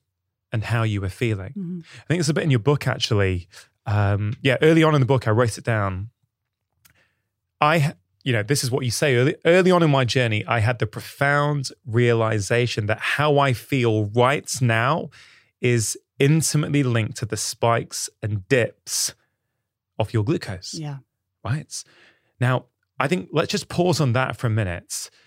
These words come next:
Speaker 1: because unless someone has been paying attention to their blood sugar, people listening now, people watching now, it is likely that they are having or have had blood sugar spikes,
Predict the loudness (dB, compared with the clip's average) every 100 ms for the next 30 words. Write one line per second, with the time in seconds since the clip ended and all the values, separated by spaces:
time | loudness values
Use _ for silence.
0 | _ _ _ -12 -6 -2 -2 -2 -6 -10
1 | _ _ _ -2 0 2 2 0 -2 -4
2 | -2 0 2 0 0 0 -2 -4 -4 -2
3 | 0 -4 -6 -8 -6 -6 -6 -6 -8 _
4 | -10 -2 -2 0 -2 -2 -2 -2 -2 -2
5 | -4 -6 -8 -12 -14 _ -20 -20 -20 _
6 | _ _ _ _ _ _ _ _ -4 0
7 | 2 2 0 -2 -2 -2 -4 -2 0 2
8 | 0 0 -2 -2 -2 -2 -4 -2 0 0
9 | 0 0 2 2 -2 -4 -4 -2 0 0
10 | 0 0 2 4 2 -2 -2 0 -2 0
11 | 0 0 0 -2 -2 -2 -4 -2 -2 -2
12 | -2 -4 -4 -4 -2 -2 -2 -8 -10 -10